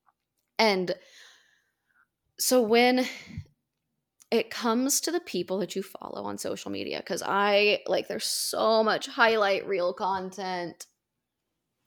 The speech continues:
so much, like, "Mm, I built this business, this, now I'm, like, twenty-two and making twelve million dollars, like, and I did it in six months and you can do it too. <laughs> Like,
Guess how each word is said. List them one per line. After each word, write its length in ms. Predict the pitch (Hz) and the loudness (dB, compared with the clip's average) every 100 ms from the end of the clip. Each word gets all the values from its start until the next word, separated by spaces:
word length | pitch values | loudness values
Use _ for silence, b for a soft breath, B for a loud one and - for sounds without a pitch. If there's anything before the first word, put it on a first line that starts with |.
| - | -10
so 640 | - - 254 226 220 220 | -6 0 6 8 8 6
much, 680 | 214 190 196 175 - - 240 | 4 6 6 4 0 -6 -6
like, 240 | 226 220 - _ 311 | -8 -8 -16 _ -6
"Mm, 460 | 349 349 262 254 277 _ _ _ - | -4 -4 -4 -6 -12 _ _ _ -12
I 100 | 302 | -10
built 260 | 294 254 - | -6 -8 -6
this 240 | - 277 | -6 -6
business, 580 | - 294 277 254 262 - | -6 -6 -4 -6 -4 -6
this, 260 | 262 269 - B B B _ - | -6 -6 -8 B B B _ -8
now 280 | - 147 139 | -4 -2 -2
I'm, 180 | 262 262 | -2 -2
like, 300 | 262 269 - | -2 -6 -6
twenty-two 640 | 285 285 294 - 311 277 | -4 -4 -4 -4 -2 0
and 140 | 269 | 0
making 400 | 269 269 269 269 | -2 -4 -4 -6
twelve 320 | - 294 302 | -2 -2 -2
million 460 | 302 311 311 311 311 | -2 -4 -4 -4 -4
dollars, 880 | 330 311 311 294 277 277 277 294 - | -2 -2 0 0 0 -2 -4 -8 -6
like, 280 | 269 269 302 | -4 -6 -8
and 420 | 294 311 320 285 | -18 -16 -8 -6
I 140 | 294 269 | -4 -4
did 180 | 269 | -2
it 80 | 269 | -2
in 280 | 269 285 269 262 - - 285 _ - 262 269 | -2 -4 -8 -10 -14 -18 _ _ -18 -16 -10
six 340 | - 302 - | -6 -6 -6
months 260 | 320 294 - | -8 -8 -8
and 120 | 294 | -8
you 100 | 311 | -8
can 120 | 294 | -6
do 140 | 285 285 | -4 -4
it 140 | - | -6
too. 400 | - 330 302 269 | -8 -6 -4 -6
<laughs> 240 | - - - | -10 -12 -8
Like, 220 | 262 | -8